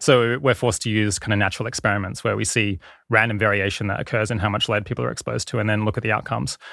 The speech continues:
or try to do controlled studies where, you know, we control for someone's age and their socioeconomic status and then see whether lead has some additional effect. But none of it is super precise.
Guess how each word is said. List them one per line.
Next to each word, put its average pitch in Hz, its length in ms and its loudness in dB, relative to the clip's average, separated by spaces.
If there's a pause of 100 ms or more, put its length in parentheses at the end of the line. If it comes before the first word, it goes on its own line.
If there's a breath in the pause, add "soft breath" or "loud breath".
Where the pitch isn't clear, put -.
(180 loud breath)
or 127 160 6
try 113 120 0
to 107 80 2
do 98 100 -2
controlled 104 360 0
studies 104 400 -4
where, 62 320 -4
you - 60 -4
know, 123 80 -8
we - 80 -6
control 104 340 -2
for 110 320 -2 (260)
someone's 107 440 -2
age 101 420 -2
and 95 260 0
their 101 120 2
socioeconomic 107 600 -2
status 120 360 -4
and 113 80 0
then 101 100 2
see 123 140 2
whether 104 180 2
lead 101 240 2
has 104 160 -4
some 107 180 0
additional 104 360 -2
effect. - 320 -4
But 110 160 2 (100)
none 131 160 4
of 104 60 0
it 104 80 -6
is - 80 -6
super - 180 -4
precise. - 540 -4